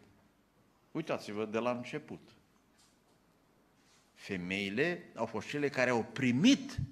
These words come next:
prin bărbați informația. Fac aici o mică paranteză, dacă bărbatul nu-i pocăit, te poți duce singur la Dumnezeu, nu-i problema asta. Dar eu vorbesc de o familie întreagă,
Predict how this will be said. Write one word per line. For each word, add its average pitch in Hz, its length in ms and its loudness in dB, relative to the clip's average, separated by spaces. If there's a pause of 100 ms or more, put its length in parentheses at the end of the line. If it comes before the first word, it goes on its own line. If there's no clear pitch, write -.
(200)
prin 202 320 2
bărbați 127 560 4
informația. 190 600 0 (1700)
Fac 110 180 -4
aici 113 160 0
o 117 60 0
mică 113 200 0
paranteză, 107 420 2
dacă 98 180 -4
bărbatul 95 380 0
nu-i 98 120 -4
pocăit, 104 460 -2 (1040)
te 104 120 -8
poți 107 240 -2
duce 120 200 -4
singur 123 320 0
la 98 140 2
Dumnezeu, 92 400 -2
nu-i 120 120 -2
problema 92 500 0
asta. - 460 -10 (500)
Dar 92 400 -4
eu 113 140 2
vorbesc 104 280 0
de 117 60 0
o 113 40 0
familie 120 300 2
întreagă, 120 480 8